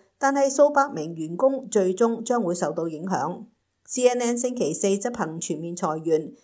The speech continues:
並終止咗頭條新聞嘅直播節目。C N N首席執行官克里斯利希特星期四喺畀C N N剩餘員工嘅備忘錄中宣布，佢斬除咗頭條新聞嘅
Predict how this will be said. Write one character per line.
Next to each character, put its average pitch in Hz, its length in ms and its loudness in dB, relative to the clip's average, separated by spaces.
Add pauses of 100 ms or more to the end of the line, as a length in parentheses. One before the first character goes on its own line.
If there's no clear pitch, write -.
(120)
並 247 220 0
終 330 200 0
止 220 120 -4 (100)
咗 214 240 2
頭 175 240 0
條 165 220 -2
新 254 160 -2
聞 185 360 -2
嘅 180 200 2
直 180 100 -2
播 180 240 0
節 180 180 0
目。 170 360 0 (360)
C 240 200 4
N 233 160 6
N 233 120 0
首 190 240 2
席 180 140 -2
執 208 140 -4
行 175 280 -4
官 220 360 -2 (160)
克 269 200 0
里 165 200 2
斯 - 160 -4 (280)
利 190 240 6
希 262 200 2
特 180 320 2
星 277 200 4
期 254 160 4
四 202 140 0
喺 208 300 2
畀 190 200 4
C 247 160 0
N 240 160 4
N 240 240 0
剩 180 240 0
餘 160 220 -2
員 139 100 -8
工 233 240 0
嘅 185 240 2
備 180 160 0
忘 151 200 -2
錄 156 200 -2
中 240 240 0
宣 240 220 0
布， 190 320 2 (240)
佢 277 160 10
斬 262 260 2
除 233 120 0
咗 165 360 2
頭 196 220 2
條 175 160 0
新 277 160 0
聞 220 260 -2
嘅 185 300 2